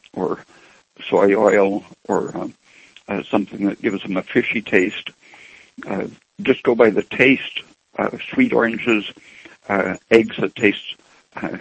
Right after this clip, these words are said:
like eggs and not like, like fish meal, uh, and meats that, that taste fresh. Uh, milk, it's important to judge the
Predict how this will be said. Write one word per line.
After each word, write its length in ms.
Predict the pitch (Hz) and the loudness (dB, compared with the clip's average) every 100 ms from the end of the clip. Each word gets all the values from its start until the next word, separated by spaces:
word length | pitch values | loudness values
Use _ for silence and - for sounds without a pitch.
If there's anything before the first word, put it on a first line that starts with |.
| - | -12
like 360 | - 101 98 - | 0 0 0 0
eggs 380 | 113 107 107 - | 2 2 0 -8
and 160 | 110 104 | -8 -4
not 240 | 101 - | -4 -2
like, 280 | 104 - - - _ _ - | -4 -4 -16 -20 _ _ -10
like 220 | 101 - | -10 -8
fish 360 | - 117 - - | 0 0 0 -6
meal, 360 | - 107 110 _ - - - - - - - - | -4 -2 -4 _ -20 -20 -20 -20 -20 -20 -20 -4
uh, 240 | 107 98 92 _ _ _ _ 110 - | -2 -2 -6 _ _ _ _ -20 -6
and 420 | 113 104 98 - | -2 -2 -4 -6
meats 340 | 110 120 120 - - | 0 0 0 -6 -4
that, 160 | 104 - _ - | -4 -4 _ -2
that 200 | 110 - | -2 0
taste 320 | 117 - - | -2 -2 -4
fresh. 480 | - 107 113 - - - - - _ | 0 0 0 -6 -16 -20 -20 -20 _
Uh, 160 | 107 98 | -4 -2
milk, 540 | 107 113 127 139 - _ _ _ _ - | -2 4 4 4 -2 _ _ _ _ -6
it's 180 | 113 131 | -4 -2
important 420 | 104 113 110 117 | 0 -2 -2 -4
to 80 | 101 | -4
judge 480 | 101 - 113 104 - | -6 2 2 2 -2
the 220 | 101 | -2